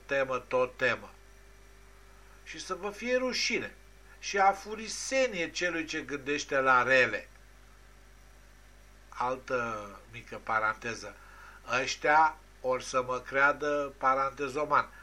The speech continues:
Dacă o merge criza tot așa, ăștia or să-și roadă și tot tema.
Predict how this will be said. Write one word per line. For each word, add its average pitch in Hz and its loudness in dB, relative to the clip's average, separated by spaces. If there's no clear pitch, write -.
Dacă 107 2
o 104 -4
merge 214 -4
criza 202 2
tot 165 0
așa, 113 6
ăștia 202 6
or 180 0
să-și 185 -6
roadă 214 2
și 226 -4
tot 240 -2
tema. 269 4